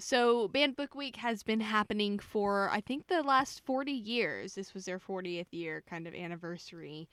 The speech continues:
deal happening. Um, and I believe it was first kind of established by the American Library Association. And, uh, what it is meant to do is highlight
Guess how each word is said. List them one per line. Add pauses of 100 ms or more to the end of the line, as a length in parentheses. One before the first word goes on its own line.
(380)
deal
happening. (300)
Um,
and
I
believe
it
was
first
kind
of
established
by
the
American
Library
Association. (440)
And, (100)
uh, (180)
what
it
is
meant
to
do
is
highlight